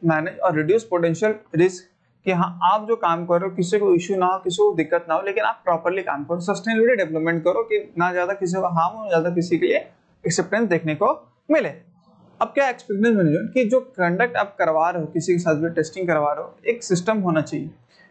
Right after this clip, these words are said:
ensuring कि आप जो डेविस दे रहे हो, वो क्लाइंट के लिए neat हो, ठीक है।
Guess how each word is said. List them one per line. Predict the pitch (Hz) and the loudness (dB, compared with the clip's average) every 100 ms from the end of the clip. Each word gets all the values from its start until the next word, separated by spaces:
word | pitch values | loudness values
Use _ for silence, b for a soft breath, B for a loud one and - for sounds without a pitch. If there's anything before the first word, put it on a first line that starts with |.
| - | -2
ensuring | 185 180 202 214 220 | 0 2 2 0 0
कि | |
आप | 226 - 180 208 | 0 2 0 0
जो | |
डेविस | 214 185 185 | 0 2 2
दे | 190 | 2
रहे | 190 | 2
हो, | 220 | 0
वो | 202 175 175 175 _ - | 0 0 -2 -8 _ -2
क्लाइंट | 165 190 202 | -2 -2 0
के | |
लिए | 220 208 | 0 2
neat | 170 156 | 2 2
हो, | - - _ _ _ _ | -2 -8 _ _ _ _
ठीक | 175 180 | -2 0
है। | 247 | -2